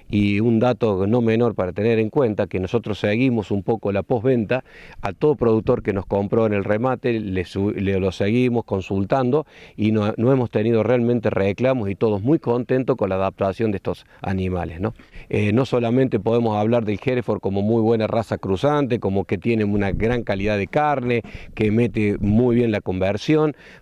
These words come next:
no solamente de eso, sino también podemos hablar reproductivamente,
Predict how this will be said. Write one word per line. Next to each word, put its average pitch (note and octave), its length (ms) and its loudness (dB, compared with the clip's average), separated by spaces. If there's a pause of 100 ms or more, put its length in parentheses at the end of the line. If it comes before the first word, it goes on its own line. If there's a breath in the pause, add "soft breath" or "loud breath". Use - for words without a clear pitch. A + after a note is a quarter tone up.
(120 loud breath)
no A#2 240 2
solamente C3 480 0
de C3+ 80 4
eso, D3 160 -4
sino B2 220 2
también A#2 280 0
podemos A2+ 380 2
hablar A#2+ 260 0
reproductivamente, B2 1160 2